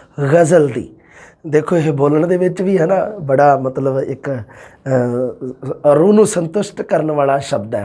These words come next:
ਹੈ ਨਾ। ਅਹ, ਹੁਣ ਜਿਵੇਂ ਆਪਾਂ ਕਈ ਵਾਰੀ ਉਹੀ ਜ਼ੋਰ ਦੇ ਕੇ ਬੋਲ ਦਿੰਦੇ ਹਾਂ ਗਜ਼ਲ,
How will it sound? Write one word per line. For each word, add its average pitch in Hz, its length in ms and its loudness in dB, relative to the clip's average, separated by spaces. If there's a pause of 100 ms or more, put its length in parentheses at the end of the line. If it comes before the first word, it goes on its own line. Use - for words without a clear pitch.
ਹੈ 147 40 -4
ਨਾ। 202 100 -4
ਅਹ, - 720 -10
ਹੁਣ 127 240 -2
ਜਿਵੇਂ 143 220 2
ਆਪਾਂ 143 280 2
ਕਈ 151 180 0
ਵਾਰੀ 156 200 -2
ਉਹੀ 180 160 -2
ਜ਼ੋਰ 139 260 4
ਦੇ 139 140 2
ਕੇ 147 120 0
ਬੋਲ 131 240 0
ਦਿੰਦੇ 135 220 -2
ਹਾਂ 139 60 0
ਗਜ਼ਲ, 143 440 2